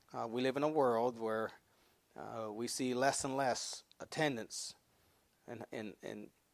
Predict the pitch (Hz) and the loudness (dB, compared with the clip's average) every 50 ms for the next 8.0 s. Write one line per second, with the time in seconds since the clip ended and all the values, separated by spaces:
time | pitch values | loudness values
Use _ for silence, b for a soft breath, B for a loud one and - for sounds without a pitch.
0 | _ - - - 170 151 143 - - - 160 143 117 92 101 - - 107 90 85 | _ -4 4 6 6 6 6 4 2 4 4 4 4 2 -2 -4 -2 -4 -4 -4
1 | - - - 120 147 127 117 113 - - 139 127 117 - 123 120 117 110 - 113 | -8 -12 -14 -14 -6 -4 -4 -2 -2 0 0 0 2 4 2 2 2 0 -2 0
2 | 110 127 127 - 135 123 - - 117 - - 139 143 - 127 120 113 - - 117 | 2 2 2 4 4 2 2 0 -4 -2 0 -2 -2 0 -2 -6 -4 -2 0 0
3 | 123 127 - _ b b b b b b b b b b b _ - 117 - - | 0 0 -2 _ b b b b b b b b b b b _ -6 -4 -2 0
4 | - 139 135 147 156 156 160 170 170 160 139 117 117 120 120 120 117 - - 139 | 2 4 4 6 6 6 4 4 4 2 2 0 0 -4 -4 -4 -4 -2 2 4
5 | 131 127 - 107 113 - 120 113 110 - 127 123 123 123 123 120 113 104 104 104 | 4 4 2 -2 -8 -8 -6 -6 -4 0 2 4 4 4 4 2 2 0 -4 -6
6 | - _ b b b b b b b b b - 95 98 95 - - - 123 117 | -8 _ b b b b b b b b b -12 -8 -8 -8 -6 -6 -6 -8 -8
7 | _ _ - 135 - 120 120 123 127 131 123 120 123 127 120 110 104 104 107 110 | _ _ -6 -4 -2 0 2 2 2 0 -2 -2 -2 -2 -2 -2 -2 -4 -6 -8